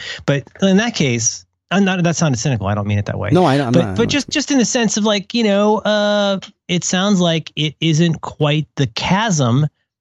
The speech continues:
Speaker 1: that it used to seem like.
Speaker 2: Yeah, I think
Speaker 1: It
Speaker 2: that's
Speaker 1: isn't
Speaker 2: a, a good way to say it.
Speaker 1: Yeah, which you want that chasm to be there. If you're,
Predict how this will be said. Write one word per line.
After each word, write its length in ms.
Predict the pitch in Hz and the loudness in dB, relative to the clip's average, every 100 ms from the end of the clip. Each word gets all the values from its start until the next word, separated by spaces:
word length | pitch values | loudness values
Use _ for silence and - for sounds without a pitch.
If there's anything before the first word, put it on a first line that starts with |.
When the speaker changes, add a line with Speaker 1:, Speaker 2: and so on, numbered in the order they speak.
| _ 139 | _ -4
Speaker 1:
that 140 | 147 | -2
it 60 | 135 | -2
used 280 | 135 120 - | -2 -2 -2
to 60 | |
seem 220 | - 294 | -4 -2
like. 340 | 202 90 - - - | 0 -2 -6 -14 -8
Speaker 2:
Yeah, 300 | 233 233 117 | -6 -2 -2
I 80 | |
think 200 | 147 135 | -2 0
Speaker 1:
It 40 | 147 | 2
Speaker 2:
that's 120 | 170 | 2
Speaker 1:
isn't 240 | 185 165 | 2 -2
Speaker 2:
a, 20 | 117 | -6
a 40 | |
good 140 | 120 | -2
way 100 | 107 | -2
to 60 | 104 | -2
say 280 | - 90 87 | -4 -6 -6
it. 100 | - _ _ _ _ _ _ _ _ - | -10 _ _ _ _ _ _ _ _ -4
Speaker 1:
Yeah, 260 | 240 95 135 | -4 -4 0
which 260 | 180 - | 0 0
you 220 | 202 185 202 | 2 4 4
want 180 | 247 | 2
that 140 | 226 160 | 0 -2
chasm 320 | 139 113 107 | 0 0 0
to 40 | |
be 160 | - 104 | -2 -6
there. 300 | 98 104 - - | -6 -8 -8 -6
If 160 | - | -2
you're, 100 | 160 | 0